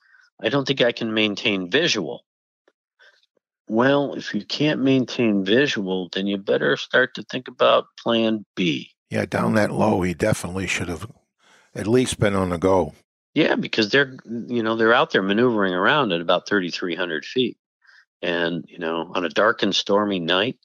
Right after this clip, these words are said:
Speaker 1: in a big airplane, that's not really what you want to be doing.
Speaker 2: And the captain keeps saying, "I don't see the runway,"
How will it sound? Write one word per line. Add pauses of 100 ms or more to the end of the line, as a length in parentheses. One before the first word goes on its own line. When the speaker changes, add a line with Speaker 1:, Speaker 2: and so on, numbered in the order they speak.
(400)
Speaker 1:
in
a
big
airplane, (540)
that's
not
really
what
you
want
to
be
doing. (580)
Speaker 2:
And
the
captain
keeps
saying,
"I
don't
see
the
runway,"